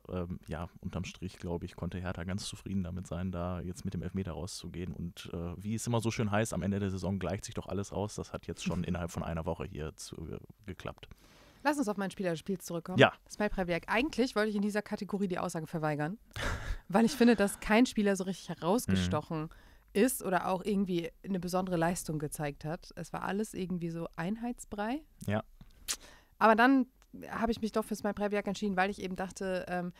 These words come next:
Speaker 2: der hat in dieser Saison noch nicht eine Minute unter Christian Fjell gespielt, stand hin und wieder mal im Kader, aber war wirklich überhaupt keine Option.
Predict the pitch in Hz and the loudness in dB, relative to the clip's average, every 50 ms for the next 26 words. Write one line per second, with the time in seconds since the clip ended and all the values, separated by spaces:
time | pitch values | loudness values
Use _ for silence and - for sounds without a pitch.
0 | - - - _ - 196 208 208 214 208 185 202 190 202 190 180 - 185 180 185 | -16 -20 -14 _ 2 2 2 2 2 0 0 0 0 0 0 0 -2 -2 -2 0
1 | 185 185 185 180 185 190 - - - 190 208 247 285 269 240 254 262 - 233 214 | 0 0 0 -2 -2 -4 -6 -4 -4 0 2 4 6 6 6 6 6 4 2 0
2 | 208 202 - - - - 208 196 - 202 190 190 190 190 - - 190 170 170 208 | -2 -4 -6 -10 -8 -6 -6 -6 -2 -2 -2 -2 -2 -4 -6 -4 -4 -2 -2 -2
3 | 247 - - 208 190 165 185 233 247 269 226 233 220 214 196 180 175 185 185 - | -2 -2 -2 -2 0 2 4 4 6 6 4 2 0 0 0 0 -2 -4 -4 -4
4 | - 180 180 180 180 175 175 165 165 - 180 180 175 180 185 - 190 170 - - | -4 -2 0 0 0 0 0 -2 -2 0 0 0 0 -2 -4 -4 -4 -6 -6 -10
5 | - - - - - - _ _ _ _ _ _ - 277 311 349 330 254 233 226 | -20 -20 -20 -20 -20 -20 _ _ _ _ _ _ 10 12 12 12 12 10 8 8
6 | 220 - - 220 202 185 185 - - - 185 170 175 214 240 | 6 6 4 2 2 2 2 -2 -4 -2 0 0 0 -2 -4